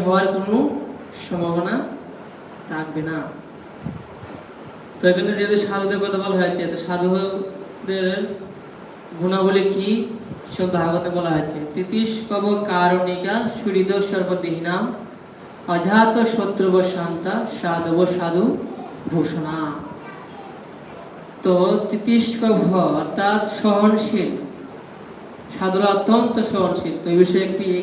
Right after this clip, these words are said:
গল্প রয়েছে, আমি একটি গল্প বলি। তো একটা সাধু, সে, এ, গঙ্গায় স্নান করতে, মানে স্নান করে উপরে উঠে আসবে, সেই মুহূর্তে একটা দুষ্ট লোক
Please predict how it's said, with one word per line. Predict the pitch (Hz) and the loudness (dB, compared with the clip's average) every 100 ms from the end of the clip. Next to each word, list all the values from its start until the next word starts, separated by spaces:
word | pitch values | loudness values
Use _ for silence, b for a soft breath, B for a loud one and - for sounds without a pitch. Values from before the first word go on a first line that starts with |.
| 180 | 2
গল্প | 175 175 180 170 | 2 2 0 0
রয়েছে, | 170 170 175 180 - | 0 -2 -2 -2 -4
আমি | 156 147 | -4 -4
একটি | 147 151 | -2 -4
গল্প | 156 156 156 | -2 0 0
বলি। | 156 180 220 - - - - - - - | 0 -2 -4 -8 -14 -16 -16 -18 -16 -2
তো | 185 185 | 2 4
একটা | 190 | 4
সাধু, | 190 208 208 214 185 185 226 - - - - - - - | 2 2 8 10 10 8 4 2 -4 -8 -12 -16 -14 -2
সে, | 185 180 175 180 - - - - - - - - - - - | 2 4 4 2 0 -6 -10 -14 -16 -16 -16 -18 -18 -18 -10
এ, | 180 165 160 160 - - - - - | -4 -2 -2 -2 -6 -10 -12 -12 -2
গঙ্গায় | 170 180 190 196 185 190 180 - | 0 2 2 2 4 2 0 -6
স্নান | 190 185 185 180 | -2 0 0 0
করতে, | 180 - 190 175 170 165 - - | -4 -4 -2 0 0 -2 -6 -8
মানে | 180 180 | -6 -4
স্নান | 180 196 202 208 | -4 -2 -2 -2
করে | 196 196 175 156 | -2 0 2 0
উপরে | - 185 180 | 4 6 6
উঠে | 185 190 | 4 2
আসবে, | 185 156 147 - - - | 2 2 -2 -4 -10 -4
সেই | 196 202 | 0 0
মুহূর্তে | 196 196 196 196 | 0 -2 -2 -2
একটা | 185 - 185 | -2 -2 -2
দুষ্ট | 196 202 190 208 | 2 2 0 -4
লোক | 196 | -2